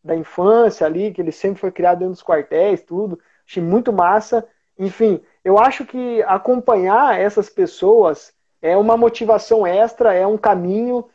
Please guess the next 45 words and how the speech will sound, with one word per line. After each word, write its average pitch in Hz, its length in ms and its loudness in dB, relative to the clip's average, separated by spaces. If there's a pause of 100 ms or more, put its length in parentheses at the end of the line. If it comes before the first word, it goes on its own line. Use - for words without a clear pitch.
(200)
É, 165 340 2
essas 180 280 0
pessoas, 220 640 2
eu, 190 240 2
eu 180 60 -2
fico 208 240 -8
muito 233 200 -2
feliz 214 340 0
que 180 360 -14 (120)
todos 240 260 2
esses 240 160 -8
militares 190 540 -2
que - 180 -6
apareceram 175 540 -2
na, 175 200 -2
na 170 140 -6
semana 180 400 -4
aqui 202 300 -8 (240)
são 208 180 0
pessoas 208 380 2
acessíveis, 208 920 -2 (280)
né? 165 100 -4
São 190 220 0
pessoas 196 420 2
que - 80 -20
estão 202 220 0
aqui 208 180 -2
na 208 80 2
internet 196 540 0
pra 208 200 0
colaborar, 185 760 2
pra 180 160 0
somar, 180 640 0 (300)
né? 156 280 2
Tem 180 220 0
vários 185 260 2
projetos, 165 720 0
a, 147 240 0
a - 60 -4
Sargento 165 560 -2
Maria 151 220 0
Eduarda, 165 540 2
né? 160 200 -2
Tem 175 120 -6
um, 156 80 -6